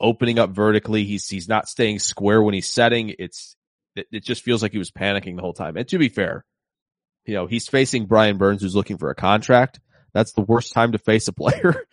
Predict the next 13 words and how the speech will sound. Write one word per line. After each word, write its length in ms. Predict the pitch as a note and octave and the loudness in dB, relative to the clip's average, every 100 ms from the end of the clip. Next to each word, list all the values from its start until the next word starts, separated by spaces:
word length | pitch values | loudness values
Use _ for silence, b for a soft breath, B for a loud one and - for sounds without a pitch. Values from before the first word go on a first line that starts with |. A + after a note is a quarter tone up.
| b | b
<laughs> 200 | b b | b b
uh, 360 | - B2+ A#2 A2 | 0 4 4 2
is 220 | B2+ A#2+ F#2+ | 0 -4 -4
they're 140 | A#2+ | -4
coming 260 | - B2 A#2 | 0 2 2
out, 140 | A#2 | 4
"Oh, 120 | A#2 | 4
you 120 | A2+ A2 | 4 4
don't 140 | G#2+ | 2
wanna 160 | G#2+ G#2 | 0 0
pay 200 | C3 A#2+ | 0 0
me." 220 | F#2+ D#2+ | -2 -4
Okay. 440 | G#2+ - F#2+ E2+ | -4 -2 -4 -4